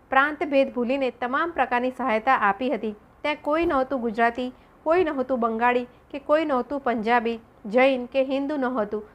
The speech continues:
અને કોઈ મુસ્લિમ નહોતું. સહુ હતા હિન્દીઓ અને સૌનો ધર્મ હતો આઝાદી. શ્રી હેમરાજ બેટાઈ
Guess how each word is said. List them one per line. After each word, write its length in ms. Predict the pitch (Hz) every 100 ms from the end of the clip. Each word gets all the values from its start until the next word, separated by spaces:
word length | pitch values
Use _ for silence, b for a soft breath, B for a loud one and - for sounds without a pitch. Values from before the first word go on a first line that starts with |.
| B
અને 160 | 277 302
કોઈ 180 | 359
મુસ્લિમ 440 | 349 233 226 302 269
નહોતું. 400 | 233 214 220 220 B B -
સહુ 260 | 262 277 330
હતા 320 | 254 247 240
હિન્દીઓ 600 | 240 233 233 294 285 233 - B -
અને 140 | 233
સૌનો 400 | 233 247 269 285
ધર્મ 280 | 254 220 220
હતો 260 | 240 202 240
આઝાદી. 640 | 214 190 196 220 202 196 - _ _ _ _ _ - - - - - -
શ્રી 220 | 311 330
હેમરાજ 600 | 247 262 294 277 277 269
બેટાઈ 460 | 233 233 285 254